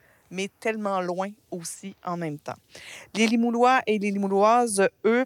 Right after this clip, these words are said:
parlent d'un accès au fleuve, rêvent de boulevards urbains, de quartiers, je le disais, désenclavés, entre lesquels on pourrait facilement se déplacer. Vous, chers candidats, quelle est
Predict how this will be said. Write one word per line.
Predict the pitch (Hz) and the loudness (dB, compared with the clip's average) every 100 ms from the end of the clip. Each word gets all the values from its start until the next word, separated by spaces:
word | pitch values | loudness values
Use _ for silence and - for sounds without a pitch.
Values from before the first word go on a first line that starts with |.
| - | 2
parlent | 220 233 214 185 | 4 4 2 0
d'un | 175 175 | 0 -2
accès | 175 - 190 | -2 -2 -4
au | 196 | -4
fleuve, | - 233 240 247 240 196 | -2 4 6 6 2 2
rêvent | 202 202 | 2 2
de | 185 | -2
boulevards | 170 180 170 165 | -2 -2 -2 -2
urbains, | 190 196 214 226 233 - - - | -4 0 2 2 0 -6 -20 -10
de | 180 | -8
quartiers, | 156 - - 185 | -8 -10 -8 -6
je | |
le | 175 | -6
disais, | 156 170 | -6 -6
désenclavés, | 175 170 170 - 185 185 180 226 233 - - | -4 -2 -2 0 0 0 0 -4 -4 -12 -10
entre | 180 - | -10 -6
lesquels | 175 208 | -4 0
on | 190 | -2
pourrait | 165 170 180 | -2 -4 -4
facilement | 202 - 180 185 208 | -4 -8 -6 -4 -4
se | |
déplacer. | 175 160 160 151 - 220 311 _ _ _ _ _ _ _ _ _ | -6 -2 -2 -2 -4 -6 -6 _ _ _ _ _ _ _ _ _
Vous, | 170 180 254 370 _ _ - | -12 -8 -8 -8 _ _ -12
chers | - 196 | 0 0
candidats, | - 180 165 170 202 - _ _ _ _ | 0 -8 -6 -2 -2 -2 _ _ _ _
quelle | - 302 277 | 0 2 2
est | 254 | -2